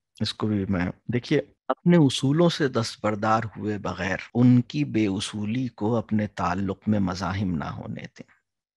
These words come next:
मैं आपसे ये कह रहा हूँ, I repeat,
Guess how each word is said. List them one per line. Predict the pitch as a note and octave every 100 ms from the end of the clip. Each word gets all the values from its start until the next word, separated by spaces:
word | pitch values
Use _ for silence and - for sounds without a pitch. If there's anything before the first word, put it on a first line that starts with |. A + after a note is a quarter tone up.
| _ _ _ _ -
मैं | G2
आपसे | C2 - -
ये | -
कह | -
रहा | -
हूँ, | - - - - _ _ _ -
I | G#2+ G#2
repeat, | A2 G2 -